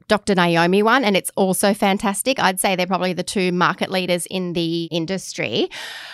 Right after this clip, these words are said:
But they are very expensive, you know, several hundred dollars. And unfortunately, Kate, and I know this firsthand, if you don't use them, but you've got them, they still don't work. It's like having a gym membership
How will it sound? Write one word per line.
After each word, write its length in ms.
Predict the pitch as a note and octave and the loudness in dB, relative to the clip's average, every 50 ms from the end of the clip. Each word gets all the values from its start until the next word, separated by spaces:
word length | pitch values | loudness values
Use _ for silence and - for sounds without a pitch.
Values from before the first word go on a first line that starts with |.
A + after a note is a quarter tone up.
| - - _ | -20 -12 _
But 200 | - D4 D4 C#4 | 4 4 4 6
they 120 | D4 C4+ | 6 6
are 140 | B3+ A#3 A3+ | 8 6 6
very 300 | G3 G#3+ G3+ G3 F#3+ E3+ | 6 4 4 4 4 2
expensive, 500 | - - - G3+ F3 E3+ - F3 - F3 | 0 -2 -4 -2 -2 -2 -4 -6 -6 -6
you 80 | G#3 G3 | -4 -2
know, 100 | F3 F3+ | -2 0
several 360 | - - B3+ B3 A3 A#3+ A#3+ | 2 2 2 4 4 2 2
hundred 340 | A3+ G#3+ G3 G3 F#3 F#3+ E3 | 4 2 2 2 2 0 0
dollars. 460 | - E3+ D#3+ C3+ - - G#2+ F3+ F#3 - | 0 0 0 0 -2 -6 -6 -8 -6 -4
And 220 | - G#3+ G#3+ G#3+ | -2 -2 -2 0
unfortunately, 840 | - A3 A3 G#3 - - B3 B3 C4+ - - B3+ B3+ - G#3+ B3+ G#3 | -2 -4 -4 -4 -8 -6 -2 0 0 0 0 -2 -2 0 0 0 -2
Kate, 480 | - F#3+ G3+ A3 - - - - - - - | -2 -4 -6 -2 -2 -2 -2 -2 -6 -4 -2
and 100 | G#3 F#3+ | 0 2
I 200 | F#3 F#3+ F#3 F#3 | 2 4 4 4
know 160 | G3+ F#3 F#3 | 4 2 2
this 220 | F3+ F#3 F3+ - | 2 0 -4 -4
firsthand, 600 | - F#3+ F3 F3 - - A#3+ A3+ A3 G3 F3+ - | -4 -4 -2 -4 -4 -2 -2 0 2 0 0 -2
if 140 | - G3+ - | -4 -6 -6
you 80 | A#3+ A#3+ | -2 -2
don't 240 | C4+ D4+ E4 - - | 0 0 -2 -2 -4
use 300 | G#3+ A#3 C4 C4+ - - | -2 -2 0 -2 -2 -4
them, 320 | - - - A3 B3 - _ _ | -6 -4 -4 -4 -6 -6 _ _
but 120 | - - | -6 -4
you've 140 | - F3+ E3+ | -4 -4 -2
got 220 | - A#3+ B3 - - | 0 -2 -2 0 -4
them, 280 | - - G#3 G3+ - _ _ _ | -6 -6 -6 -8 -10 _ _ _
they 140 | - F#3 | -10 -8
still 320 | G3 - - - B3+ G#3+ F#3+ | -8 -6 0 0 2 2 2
don't 240 | G3+ F#3+ F3+ - - | 2 2 0 2 2
work. 280 | F3+ F#3+ D3 - - | 2 2 2 2 0
It's 140 | A3+ - - | -4 0 2
like 120 | B3+ C#4+ | 2 2
having 200 | - F#4 C#4+ D4 | 2 0 0 0
a 60 | D#4 D4+ | -2 0
gym 180 | - F#4+ D#4+ | 2 2 4
membership 600 | C#4+ B3 A3 F#3+ A3 A3 - A3+ G#3 G3+ - - | 4 4 2 2 -2 0 2 2 2 2 0 -4